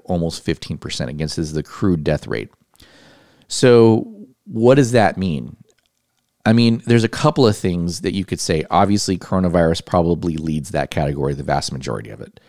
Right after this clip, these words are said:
But you gotta also recognize that maybe the lockdowns did create some of this. But the unknown question, and the thing that people are always gonna speculate on, and I don't know how you would actually get a really, really accurate answer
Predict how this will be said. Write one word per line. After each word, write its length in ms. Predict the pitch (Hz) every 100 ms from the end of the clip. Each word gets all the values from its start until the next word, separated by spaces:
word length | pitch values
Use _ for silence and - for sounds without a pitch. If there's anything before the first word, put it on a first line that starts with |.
| _ _ _ _ _
But 160 | 110 107
you 180 | 120 113
gotta 300 | 123 139 127
also 400 | 98 107 - 101
recognize 560 | 90 92 85 80 78 -
that 180 | 85
maybe 420 | 92 92 101 104 95
the 140 | 82
lockdowns 600 | 76 82 - 82 71 -
did 280 | 90 82 -
create 480 | - 85 82 80 -
some 160 | 98
of 80 | 101
this. 320 | 110 113 - _ _ _ _ _ _ _ _ _ -
But 420 | 98 107 98 - _ _ _ -
the 160 | 107 -
unknown 420 | 113 131 127 113 104
question, 440 | - 113 - 98
and 100 | 87
the 160 | 90 95
thing 220 | 110 104
that 160 | 95
people 200 | - 110
are 100 | 92
always 240 | - 101 101
gonna 100 | 90
speculate 540 | - - 95 92 85
on, 160 | 80 78
and 120 | 78
I 60 | 110
don't 220 | 151 127
know 340 | 123 131 107 - _ _ _
how 280 | - - 113
you 140 | 151
would 140 | 120 98
actually 320 | 101 - 107
get 120 | 90
a 60 | 78
really, 560 | 87 98 104 107 104
really 380 | 92 95 92 87 -
accurate 460 | 95 - 95 78
answer 640 | 117 151 156 87 80 78